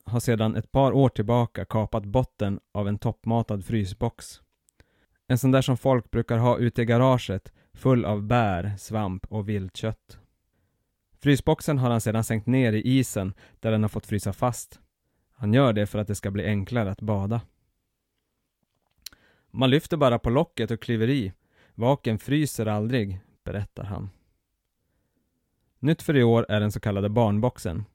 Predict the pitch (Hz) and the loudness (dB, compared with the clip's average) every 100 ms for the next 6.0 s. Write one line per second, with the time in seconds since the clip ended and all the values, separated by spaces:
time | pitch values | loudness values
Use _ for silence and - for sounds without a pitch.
0 | _ _ _ _ _ _ - 117 143 151 | _ _ _ _ _ _ -4 2 4 4
1 | 123 117 110 - 104 - 127 98 107 - | 0 -2 -2 -2 -4 0 0 0 -4 -10
2 | _ _ - 117 120 151 147 117 113 113 | _ _ -2 2 4 6 6 4 2 -2
3 | - 107 101 - 110 110 127 131 - 110 | -4 -4 -2 -2 -2 2 0 0 -4 -4
4 | 107 117 117 110 - 127 135 123 107 101 | 0 2 2 2 -2 0 2 4 2 0
5 | 101 - 120 107 - 120 120 - 69 | -4 -2 0 0 -2 -4 -4 -10 -12